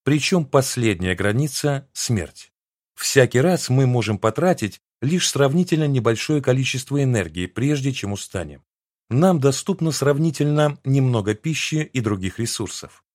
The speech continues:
Наши умения и возможности простираются недалеко. Животное так и существует в этих пределах. Оно не пытается взлететь выше, побежать быстрее, потратить огромную энергию на то,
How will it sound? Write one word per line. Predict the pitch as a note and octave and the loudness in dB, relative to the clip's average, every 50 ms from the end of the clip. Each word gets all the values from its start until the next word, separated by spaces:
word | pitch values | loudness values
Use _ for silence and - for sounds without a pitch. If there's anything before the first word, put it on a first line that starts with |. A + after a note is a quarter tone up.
| _ _ _ _ _ _ _ _ _ _ _ - | _ _ _ _ _ _ _ _ _ _ _ -2
Наши | A#2+ D3+ F#3+ G#3 F#3+ - - E3 | 2 4 4 4 2 2 2 2
умения | D#3+ D3+ D#3 D#3+ D#3 D3+ D3 C#3+ C#3+ C#3 C3+ B2+ B2 - | 2 2 2 2 2 2 2 2 2 2 2 0 0 -2
и | - A#2+ | -4 0
возможности | A2 A#2+ A2 A2 C#3 E3 F3+ E3+ C#3+ E3+ E3 - - - | 2 2 2 2 2 2 2 0 0 0 -2 -2 -2 -6
простираются | C#3 - B2 A#2 - - A#2 A2 G#2+ G#2 G2 F#2+ - - G#2 | -4 -4 -4 -4 -2 -2 0 2 2 2 2 0 -2 -4 -4
недалеко. | G2+ G2 F#2 G#2 G#2 A2+ A2 - - D#2 C#2+ C2+ _ _ _ _ _ _ _ _ _ _ _ _ _ _ - | -4 -4 -2 -2 -2 -2 -4 -4 -10 -14 -14 -14 _ _ _ _ _ _ _ _ _ _ _ _ _ _ -10
Животное | - G#2 G#2+ D3+ E3 E3 G3+ F#3 - E3+ F3 E3+ | -6 -2 0 0 2 2 2 2 4 2 2 2
так | - - E3 - | 2 0 0 0
и | E3 | 0
существует | C#3 - E3 D3+ - - D#3+ - - - C3+ C3+ G#2+ G2 - | -2 -2 -2 -2 -2 -2 -2 -4 -4 -2 0 0 0 0 -2
в | - | -2
этих | F#2+ F2+ - F2 - | -4 -4 -4 -6 -4
пределах. | - B2 B2 A2 G#2+ F2+ D2 C#2 - - - _ _ _ _ _ _ _ - | -2 -2 0 0 -2 -4 -4 -6 -14 -20 -20 _ _ _ _ _ _ _ 2
Оно | - C3 C#3 D#3 F#3 G3 | 4 4 6 6 4 4
не | F#3+ F#3 - | 4 2 2
пытается | - C3 B2+ - D#3+ D#3+ D#3+ D3+ C#3 - - C3 | 0 0 0 2 2 2 2 2 -2 -2 -4 -4
взлететь | A2+ G#2+ A#2+ A#2 A2 - B2+ A#2+ - | -2 -2 -2 -2 0 0 -2 -2 -2
выше, | A#2+ A2+ G2+ - - - - _ _ _ _ _ _ _ - | -2 -4 -4 -4 -6 -12 -14 _ _ _ _ _ _ _ 0
побежать | - C3 B2 C#3 C3+ C#3+ F#3 D#3 | 2 2 2 4 2 2 2 2
быстрее, | C3+ C#3 C3+ - - - G#2 F#2+ E2+ D2 C#2 C2+ _ _ _ _ _ _ _ _ _ _ _ _ | 0 -2 -4 -4 -2 -2 -2 -2 -4 -6 -10 -16 _ _ _ _ _ _ _ _ _ _ _ _
потратить | - D#3 E3 - F#3 G3 G3 F#3 - F3 D3 - - | 2 2 4 4 6 4 4 4 2 -2 -4 -2 2
огромную | - D3 C#3+ C3 C#3 D3 D3 C3+ A#2+ A2 A2 A2 | 4 4 6 6 4 4 4 4 4 2 2 2
энергию | A2 A2+ A2+ G#2 F#2+ G2 G#2 G#2 | 2 2 2 2 2 0 0 2
на | G#2 G#2+ G#2+ | 2 0 -2
то, | - - F#3+ F#3 D#3+ G#2 | 0 0 0 0 0 -2